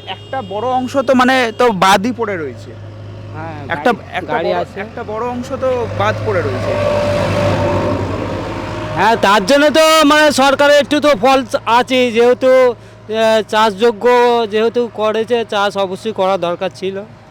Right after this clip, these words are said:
Speaker 1: আপনারা কি চাইছেন যে শিল্প হোক তাহলে এবার?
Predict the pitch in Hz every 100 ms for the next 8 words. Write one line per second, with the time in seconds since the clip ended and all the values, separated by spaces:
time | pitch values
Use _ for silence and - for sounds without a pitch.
0 | - - - 175 220 233 220 220 220 226
1 | 220 196 190 220 175 214 - 196 190 196
2 | 180